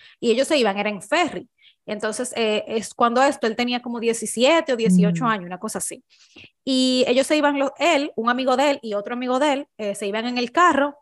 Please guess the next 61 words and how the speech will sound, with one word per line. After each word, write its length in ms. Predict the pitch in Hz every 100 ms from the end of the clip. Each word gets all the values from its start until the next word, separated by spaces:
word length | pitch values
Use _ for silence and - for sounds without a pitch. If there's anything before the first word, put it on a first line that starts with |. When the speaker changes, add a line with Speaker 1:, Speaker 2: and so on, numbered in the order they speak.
| -
Speaker 1:
lo 140 | 202
montarían 500 | 202 190 196 202 202
en 100 | 240
el 100 | 240
ferry 360 | 233 330 330 311
y 80 | 220
luego 200 | 202 208
llegar-, 300 | 214 220 220
llegaran 340 | 220 208 202 220
a 80 | 226
Caracas. 580 | 202 175 - 185 - _ _ _ _ _
Y 120 | - 254
el 100 | 247
día 160 | 262
que 120 | 269
se 160 | 320 311
iban, 460 | 339 254 233 233 _
uno 240 | - 254 269
de 60 |
los 160 | 285 285
amigos 340 | 254 247 247 247
de 120 | 254
él 120 | 254
no 120 | 233
apareció 480 | 220 247 262 - 339 -
y 80 |
cuando 280 | 220 208 208
él 100 | 202
lo 80 | 226
llamó, 540 | 240 247 262 269 269 _ _ - -
fue 180 | - 226
que 120 | 233
su 100 | 233
mamá 380 | 262 240 220 220
le 80 | 254
había 260 | 254 269
dicho 420 | 254 294 - 233 247 _ _
a 260 | - 190
ese, 300 | 196 196 240 226
a 160 | 208
ese, 160 | 208 214
a 80 | 214
su 200 | - 233
hijo, 240 | 277 -
como 180 | 202 208
que, 140 | 208 214
"No 280 | 214 220
te 120 | 233 311
montes 340 | 302 311 302
en 80 | 294
el 100 | 320
ferry 260 | 240 220 226
porque 260 | 214 214
me 120 | 202
soñé 260 | 196 196 196
contigo 380 | 254 262 262 226
que 80 | 196
el 100 | 175
ferry 260 | 202 180
se 120 | 185
hundía". 400 | 185 196 381 180